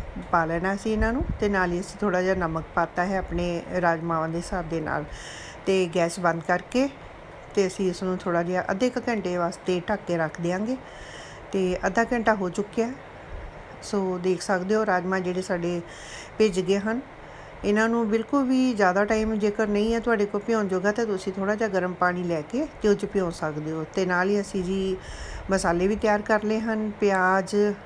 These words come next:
ਟਮਾਟਰ, ਲਸਣ ਤੇ ਹਰੀਆਂ ਮਿਰਚਾਂ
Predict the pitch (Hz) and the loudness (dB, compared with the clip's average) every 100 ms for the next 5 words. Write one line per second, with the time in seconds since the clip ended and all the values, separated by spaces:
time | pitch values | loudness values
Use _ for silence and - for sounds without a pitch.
0 | - - 190 185 185 214 214 226 - - | -2 2 2 2 0 0 2 0 -4 -10
1 | - - - - 196 196 196 233 269 294 | -16 -16 -16 -4 2 2 4 2 2 -2
2 | - - - - - 190 175 175 170 170 | -10 -18 -18 -4 2 4 4 2 0 0
3 | - 190 190 190 190 - 226 233 | -2 0 2 2 0 0 0 0